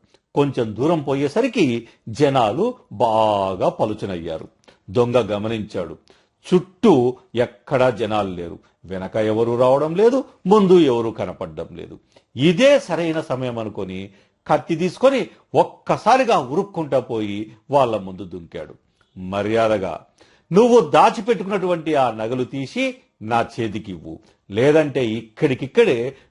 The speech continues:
మిమ్మల్ని పొడిచి పాడేస్తా చూడు" అన్నాడు. దొంగను చూసేసరికి ఆ అమ్మాయి చాలా భయపడిపోయింది. వెంటనే గట్టిగా "దొంగ, దొంగ, కాపాడండి, కాపాడండి" అంటూ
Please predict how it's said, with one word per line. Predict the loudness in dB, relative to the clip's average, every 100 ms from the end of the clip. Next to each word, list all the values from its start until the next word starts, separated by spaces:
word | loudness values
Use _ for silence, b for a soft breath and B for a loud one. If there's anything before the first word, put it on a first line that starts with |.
| -6
మిమ్మల్ని | -4 -2 -4 -6
పొడిచి | -10 _ 2 2 2
పాడేస్తా | 4 2 2 -6 -8 -8 -10
చూడు" | -10 -8 -8
అన్నాడు. | -8 -12 -16 _ _ b b b 2
దొంగను | 4 4 4 2 2
చూసేసరికి | 0 2 2 0 -2 -4 -2 -2 -4 b b 4
ఆ | 6
అమ్మాయి | 6 4 0 0 0 -4
చాలా | -10 -8 -4 0 2
భయపడిపోయింది. | 2 0 -2 -4 -2 -2 -2 -8 b b b 2
వెంటనే | 2 4 0 0 0 0
గట్టిగా | -2 -2 -4 2 4 4 2 -8 0
"దొంగ, | 2 4 4 4 4 2
దొంగ, | 0 -2 2
కాపాడండి, | 2 2 -2 -6 0 0 2 -2 -4 -4 -6
కాపాడండి" | -4 -4 0 0 0 -2 -4 -4
అంటూ | -4 -2 -2 0